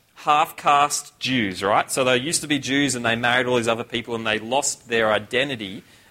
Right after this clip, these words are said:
as Jews. They're like mudbloods in Harry Potter. Does that make sense? Does that connect with you? All right. So you got this mudblood coming down the road and you're like, "Man, if the Levite and the priest didn't help me, there's no way this guy's gonna."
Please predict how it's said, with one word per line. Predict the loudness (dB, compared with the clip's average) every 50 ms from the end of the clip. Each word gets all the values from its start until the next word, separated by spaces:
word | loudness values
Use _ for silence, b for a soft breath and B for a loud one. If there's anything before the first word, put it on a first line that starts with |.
| b -2
as | -2 -2 -2 -4
Jews. | -6 -6 -4 -4 -2 -2 -2
They're | -2 -2
like | 0 0 -2 -2 -4
mudbloods | -4 -2 2 2 2 0 -2 -4 -2 0 0 0 -2 -4 -6 -6 -6
in | -6 -10 -8
Harry | -4 -2 0 0 0 -2
Potter. | -2 -2 -2 -2 -2 -4 -8 _ _ _ -16
Does | -12 -10 -10 -8 -10
that | -6
make | -4 -4 -2 0
sense? | 0 0 -2 -2 -4 -10 -8
Does | -2 0
that | 0 0 0
connect | -2 -2 -2 -2 -2
with | -6 -6
you? | -2
All | 0 2 4
right. | 4 4 2 B B B B B
So | 0 2 2
you | 4 4
got | 2 2 2
this | 2 0 0
mudblood | 2 4 4 4 4 2 2 2 2 2 2 0
coming | -2 0 0 2 2
down | 2 2 2
the | 2 2
road | 4 4 4 6 4 2 0 B B B B B
and | -4 0
you're | 2 4
like, | 4 2 2 2
"Man, | 0 0 2 0
if | 0 0
the | -2 -2
Levite | 0 2 2 2 2 2 0 0
and | -2 -4
the | -8 -10
priest | -4 -2 0 0 0 -2 -4
didn't | -4 -6 -4
help | -2 -2 -4 -2
me, | -4 -6
there's | -6 -6 -6 -2
no | -2 0 2 2
way | 2 2 2
this | 0 -2 -4 -4 -6
guy's | -6 -6 -6 -6 -6 -6
gonna." | -6 -6 -6 -6 -8